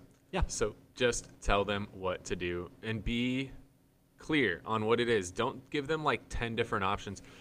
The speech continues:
Speaker 2: So you could, like, call me, you could text me, you could shoot me an email, you could, like,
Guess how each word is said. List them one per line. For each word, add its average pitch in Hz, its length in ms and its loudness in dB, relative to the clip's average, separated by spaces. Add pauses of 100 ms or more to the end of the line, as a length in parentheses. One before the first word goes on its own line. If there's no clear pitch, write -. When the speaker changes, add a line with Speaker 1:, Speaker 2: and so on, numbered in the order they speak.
(140)
Speaker 2:
So 208 360 6
you 180 180 6
could, 165 160 4
like, 107 180 4
call 180 320 12
me, 165 200 4
you 139 80 4
could - 160 -6
text 127 320 4
me, 127 100 2
you 113 60 2
could - 100 -8
shoot 95 240 -4
me 92 80 -6
an 90 100 -4
email, 104 500 2
you 98 120 0
could, 95 180 -2
like, 87 240 2